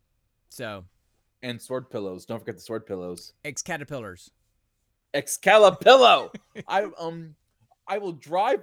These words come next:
Speaker 2: up to Chillicothe and bop you with this thing un-, until I bop it into your brain.
Speaker 1: Well, you won't be here for a
Speaker 2: Mean
Speaker 1: long
Speaker 2: it.
Speaker 1: ti-, okay, you won't be here for quite a long time because you're north of me. You're north of Chillicothe. So if you're gonna drive up to Chillicothe, you're literally gonna be driving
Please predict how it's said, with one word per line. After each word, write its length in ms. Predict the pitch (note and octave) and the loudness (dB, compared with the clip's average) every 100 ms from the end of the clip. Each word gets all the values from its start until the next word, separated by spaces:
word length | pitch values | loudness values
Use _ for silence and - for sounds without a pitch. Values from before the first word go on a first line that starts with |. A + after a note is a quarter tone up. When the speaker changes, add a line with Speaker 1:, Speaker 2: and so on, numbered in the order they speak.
| - | -4
Speaker 2:
up 220 | G#3+ - | -6 -4
to 100 | E3+ | -10
Chillicothe 640 | - G#3 G3+ G3+ G3 F3+ | -4 -6 -4 -6 -6 -8
and 160 | C#3 - | -16 -2
bop 240 | G3 A3 F3+ | 0 0 -4
you 80 | D3+ | -10
with 140 | C#3 | -8
this 180 | D3+ - | -12 -14
thing 200 | E3+ E3 | -14 -12
un-, 140 | D3+ | -16
until 180 | D#3 D3+ | -14 -10
I 80 | C#3+ | -10
bop 320 | B2+ F3 F#3 | -8 -6 -6
it 60 | F3 | -10
into 220 | E3 C#3+ | -20 -12
your 140 | C#3+ C3 | -10 -10
brain. 520 | D3 E3 D3 G2 F2 F#2 | -8 -8 -8 -16 -20 _
Speaker 1:
Well, 340 | D3+ F3+ E3+ | -10 -8 -8
you 220 | D#3+ F3 B3 | -10 -12 -10
won't 200 | A#3+ F3+ | -12 -12
be 200 | A3+ A3 | -12 -10
here 180 | F3+ | -10
for 140 | D3+ C#3+ | -10 -10
a 20 | |
Speaker 2:
Mean 80 | C#3 | -8
Speaker 1:
long 140 | - F#3+ | -6 -8
Speaker 2:
it. 80 | - | -12
Speaker 1:
ti-, 80 | B2 _ B3+ | -20 _ -20
okay, 180 | - C#3+ | -14 -14
you 240 | C#3+ A3 | -12 -12
won't 140 | A#3+ | -12
be 100 | G#3+ | -10
here 120 | G#3 G3+ | -10 -10
for 120 | C3+ | -12
quite 360 | - D#3 E3+ | -18 -12 -10
a 40 | D3+ | -10
long 280 | C#3 C3+ B2 | -12 -14 -14
time 400 | C3 A#2+ E2 - _ _ _ _ | -14 -14 -16 -20 _ _ _ _
because 340 | C#3 E3 C#3 | -10 -10 -8
you're 100 | A#3 | -12
north 400 | G3+ E3+ F3 E3 | -10 -8 -6 -6
of 100 | C#3 | -8
me. 160 | A2+ G2+ | -14 -14
You're 180 | G#2+ D3+ | -14 -14
north 340 | D3+ F3 G#3 | -12 -10 -10
of 80 | C#3+ | -12
Chillicothe. 640 | - C#3 B2 D3 C#3 A2+ | -12 -14 -10 -10 -10 -10
So 80 | A#2 | -16
if 80 | B2+ | -14
you're 80 | G3+ | -12
gonna 120 | A3 | -10
drive 260 | F#3+ E3+ D3 | -4 -6 -6
up 160 | F#3 G#3 | -8 -8
to 60 | E3 | -8
Chillicothe, 460 | E3 B2+ B2+ A#2+ | -12 -12 -12 -14
you're 200 | A2+ B2+ | -14 -14
literally 220 | D#3 F#3 E3 | -12 -12 -12
gonna 200 | D#3 C#3+ | -14 -14
be 80 | |
driving 420 | C3 D3 D3 C#3 | -12 -10 -10 -10